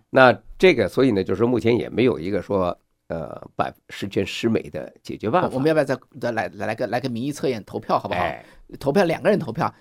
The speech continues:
Speaker 1: 哎。
Speaker 2: 李静，你赞成还是反对？
Speaker 1: 哎，我觉得呢，其实可能从经济效益来讲，
Speaker 2: 啊。
Speaker 1: 可能是 no fault 会。
Speaker 2: 哎呀，您怎么那么啰嗦嘛？你是投票 yes 还是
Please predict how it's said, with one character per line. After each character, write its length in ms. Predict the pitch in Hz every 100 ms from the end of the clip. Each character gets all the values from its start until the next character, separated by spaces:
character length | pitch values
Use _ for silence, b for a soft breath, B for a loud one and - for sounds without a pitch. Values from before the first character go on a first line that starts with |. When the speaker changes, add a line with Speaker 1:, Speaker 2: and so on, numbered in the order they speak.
| _ -
Speaker 1:
哎。 100 | -
Speaker 2:
李 100 | 151
静， 180 | 214 143
你 100 | 139
赞 180 | 139 165
成 60 |
还 80 | 143
是 80 | 143
反 160 | 117 87
对？ 180 | 120 - - - - - -
Speaker 1:
哎， 220 | - - 101
我 200 | 98 92
觉 240 | 92 107
得 140 | 147 139
呢， 180 | 101 87
其 140 | -
实 240 | 117 143 - _ _ _ _ _ -
可 120 | 95
能 140 | 107
从 380 | 143 113 117 143 - -
经 280 | 226 254
济 200 | 240 175
效 240 | 107 120 90
益 100 | 82
来 160 | 76
讲， 160 | 90 92
Speaker 2:
啊。 140 | 113
Speaker 1:
可 80 | 87
能 120 | 87
是 380 | 101 - 92 80 -
no 200 | 107 120
fault 300 | 117 117 78
会。 260 | - -
Speaker 2:
哎 40 | 80
呀， 40 |
您 160 | 101 160
怎 120 | 120
么 40 |
那 80 | 117
么 120 | 151
啰 200 | 104 117
嗦 140 | 151 107
嘛？ 100 | 73
你 200 | 117 131
是 160 | 180
投 180 | 165 -
票 180 | 160 -
yes 380 | - - 160 -
还 80 | 208
是 160 | -